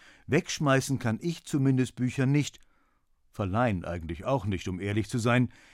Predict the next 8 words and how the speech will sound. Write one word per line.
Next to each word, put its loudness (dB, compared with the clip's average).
Jetzt -4
ist -8
diese -2
leicht 0
asoziale -2
Ader -2
endlich -4
offenbart. 2